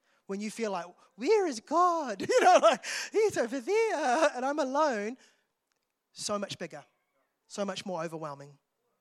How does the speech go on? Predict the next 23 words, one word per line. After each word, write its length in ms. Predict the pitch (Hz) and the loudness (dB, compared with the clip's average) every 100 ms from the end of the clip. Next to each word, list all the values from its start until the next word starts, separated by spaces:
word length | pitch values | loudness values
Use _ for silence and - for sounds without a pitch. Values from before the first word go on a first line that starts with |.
| _ _ _ | _ _ _
Yeah? 260 | 170 196 330 _ _ _ _ _ _ _ _ _ - | -8 -6 -8 _ _ _ _ _ _ _ _ _ -6
Know 360 | 175 196 202 | -2 0 0
that 160 | 185 160 | -4 -6
he 180 | 185 180 | -6 -6
is 140 | 156 | -6
with 260 | 151 165 156 | -4 -4 -6
us, 220 | 143 - | -10 -14
he's 220 | 165 147 | -14 -16
for 440 | - 165 156 147 | -16 -10 -8 -8
us. 540 | 143 - - - - - _ _ _ _ _ | -10 -12 -10 -10 -12 -18 _ _ _ _ _
He 140 | - 175 180 | -16 -12 -8
has 220 | 175 - | -8 -6
resources, 1120 | 180 151 170 196 202 202 175 156 139 - - _ _ _ _ - | -6 -6 -4 -4 -4 -4 -6 -8 -12 -12 -14 _ _ _ _ -10
thank 240 | 208 196 | -8 -6
goodness, 880 | 214 240 220 240 208 185 - - - _ _ _ _ _ _ _ - | -2 -2 0 0 0 -2 -4 -6 -10 _ _ _ _ _ _ _ -4
that 100 | 208 | -2
are 80 | |
not 220 | 208 226 220 | 0 -2 -4
from 180 | 226 220 | -10 -4
us. 640 | 220 220 - - - - _ _ _ - | -4 -2 -4 -6 -6 -10 _ _ _ -16
<laughs> 60 | - 359 262 269 - _ _ _ _ _ _ _ _ _ _ _ _ _ _ _ _ _ _ _ _ _ _ _ _ _ _ _ - 165 156 147 135 - - - - _ _ _ - | -4 0 2 2 0 _ _ _ _ _ _ _ _ _ _ _ _ _ _ _ _ _ _ _ _ _ _ _ _ _ _ _ -12 -10 -12 -14 -16 -20 -20 -20 -20 _ _ _ -10
You 120 | 214 | -4
know, 240 | 208 196 | 0 -2